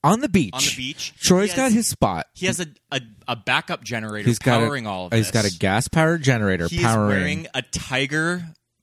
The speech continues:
Speaker 2: print bikini brief
Speaker 1: Yeah.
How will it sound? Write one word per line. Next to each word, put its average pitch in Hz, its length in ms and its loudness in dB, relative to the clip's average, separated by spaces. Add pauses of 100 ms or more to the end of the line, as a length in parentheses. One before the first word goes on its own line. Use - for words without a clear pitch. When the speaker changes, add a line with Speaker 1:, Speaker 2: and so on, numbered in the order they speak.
Speaker 2:
print 143 480 0 (760)
bikini 135 560 -6
brief 101 560 -6
Speaker 1:
Yeah. 85 240 0